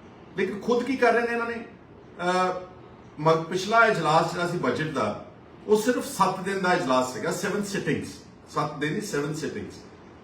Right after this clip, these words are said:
ਛੇ ਮਹੀਨੇ ਬਾਅਦ, ਕਿਉਂਕਿ ਕਾਂਸਟੀਟਿਊਸ਼ਨ ਆਬਲੀਗੇਸ਼ਨ ਹੈ, ਸੰਵਿਧਾਨ ਦੀ ਇਹ ਇੱਕ, ਅਹ, ਜ਼ਰੂਰਤ ਹੈ ਕਿ ਹਰ ਸਰਕਾਰ ਨੂੰ ਛੇ ਮਹੀਨੇ ਦੇ ਵਿੱਚ ਵਿੱਚ ਸਦਨ ਦੀ ਬੈਠਕ ਬੁਲਾਉਣੀ ਪਵੇਗੀ। ਬਸ ਉਸੇ ਹੀ ਬੈਠਕ ਨੂੰ ਬੁਲਾਉਣ ਵਾਸਤੇ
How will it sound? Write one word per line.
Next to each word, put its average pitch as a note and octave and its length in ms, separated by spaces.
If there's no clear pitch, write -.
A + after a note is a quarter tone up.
ਛੇ - 140
ਮਹੀਨੇ C#4 300
ਬਾਅਦ, - 380
ਕਿਉਂਕਿ F#3 240
ਕਾਂਸਟੀਟਿਊਸ਼ਨ G3+ 680
ਆਬਲੀਗੇਸ਼ਨ E3+ 580
ਹੈ, G#2 160
ਸੰਵਿਧਾਨ E3 480
ਦੀ F3+ 80
ਇਹ F#3 280
ਇੱਕ, F3 140
ਅਹ, D3+ 920
ਜ਼ਰੂਰਤ G3+ 480
ਹੈ F3+ 240
ਕਿ - 240
ਹਰ A#3+ 100
ਸਰਕਾਰ D#3 540
ਨੂੰ G3 140
ਛੇ D#3+ 220
ਮਹੀਨੇ G3 220
ਦੇ D#3 120
ਵਿੱਚ C#3+ 160
ਵਿੱਚ F#3 220
ਸਦਨ D#3 460
ਦੀ E3+ 80
ਬੈਠਕ G3+ 360
ਬੁਲਾਉਣੀ G#3+ 340
ਪਵੇਗੀ। - 360
ਬਸ A#3 320
ਉਸੇ G#3+ 280
ਹੀ C4 80
ਬੈਠਕ G3+ 380
ਨੂੰ G3+ 100
ਬੁਲਾਉਣ D#3+ 300
ਵਾਸਤੇ D3 520